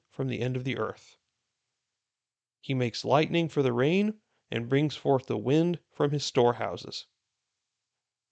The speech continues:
All mankind is stupid, devoid of knowledge. Every goldsmith is put to shame by his idols. For his molten images are deceitful, and there is no breath in them.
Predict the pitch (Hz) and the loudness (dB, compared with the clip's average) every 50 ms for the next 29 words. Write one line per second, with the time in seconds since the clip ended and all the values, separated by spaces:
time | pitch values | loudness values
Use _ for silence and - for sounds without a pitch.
0 | _ _ - 143 160 180 190 185 180 165 147 139 135 131 127 - - 143 123 123 | _ _ 0 4 8 10 10 10 8 6 4 4 4 2 0 0 0 2 2 2
1 | 120 110 113 110 - - - - 123 113 104 - - 87 - _ _ _ _ _ | 2 0 -2 -4 -6 -6 -4 -2 -2 -2 -2 -6 -14 -16 -18 _ _ _ _ _
2 | _ _ _ _ - 123 117 120 123 123 117 117 113 110 113 113 113 107 104 87 | _ _ _ _ -8 -8 -4 0 2 2 2 2 0 -4 -4 -4 -4 -4 -4 -4
3 | 90 - - - - - _ _ _ _ _ _ _ _ _ _ _ _ _ _ | -8 -10 -12 -14 -18 -18 _ _ _ _ _ _ _ _ _ _ _ _ _ _
4 | _ _ _ - 165 170 196 180 147 131 143 139 143 135 139 - - 135 123 120 | _ _ _ 0 2 4 4 2 2 6 6 6 6 6 4 -2 -2 0 -2 0
5 | - 120 110 - - - 127 - 120 107 - - - 135 123 113 107 104 101 101 | -2 -4 -6 -6 -4 -4 -4 -4 -4 -8 -6 -2 0 0 2 2 0 -2 -4 -6
6 | 104 107 110 104 - - 110 110 107 104 95 85 76 - - - - - _ _ | -4 -4 -4 -6 -6 -4 -2 -2 -2 -2 -4 -6 -12 -14 -14 -16 -16 -18 _ _
7 | _ _ _ _ _ _ _ _ _ _ _ _ _ _ _ - 143 143 139 131 | _ _ _ _ _ _ _ _ _ _ _ _ _ _ _ 2 4 4 4 4
8 | 131 139 139 160 196 202 - 214 175 - - 135 143 143 131 117 113 117 107 104 | 4 6 8 8 8 8 6 2 2 2 2 2 2 4 2 2 0 -4 -4 -6
9 | - - 123 120 117 113 117 - - - - 151 147 147 - - 110 - 85 - | -4 -4 -4 -4 -4 -4 -8 -8 -6 -6 -6 -6 -6 -8 -10 -10 -10 -10 -10 -14
10 | _ _ _ _ _ _ _ _ _ _ - 127 123 123 123 - - 143 160 156 | _ _ _ _ _ _ _ _ _ _ -8 -6 -4 -4 -4 -2 0 0 0 0
11 | 151 135 131 139 135 131 127 117 120 143 151 - - 139 120 110 92 101 - | 0 0 0 0 0 0 -2 0 0 0 0 -2 -6 -8 -8 -6 -8 -10 -10